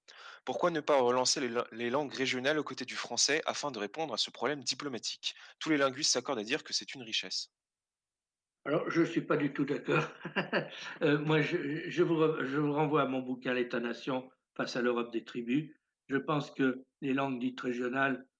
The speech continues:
Speaker 2: alors je sais pas ce que c'est qu'une langue régionale, euh, c'est, c'est le retour aux tribus et au tribalisme.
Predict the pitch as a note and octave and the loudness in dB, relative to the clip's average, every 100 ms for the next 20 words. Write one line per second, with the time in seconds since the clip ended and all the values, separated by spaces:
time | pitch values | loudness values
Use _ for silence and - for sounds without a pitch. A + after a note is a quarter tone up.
0 | _ B2+ - D3 - B2+ - A#2+ - A#2 | _ -10 -8 -8 -6 -6 -6 -8 -8 -10
1 | A#2 A#2 A2+ A#2 A#2+ A#2 B2+ C#3 - _ | -12 -12 -12 -12 -10 -4 -2 -4 -6 _
2 | _ C3+ C3+ C3 - - C#3+ - D3 C3+ | _ -4 -2 -4 -8 -6 -8 -4 0 2
3 | B2+ B2+ - B2 B2 - A#2 A2 - _ | 2 0 0 -2 -2 -4 -6 -8 -10 _
4 | _ _ C3+ B2+ C3 A#2+ A#2 A2+ - | _ _ 0 0 0 0 0 0 -6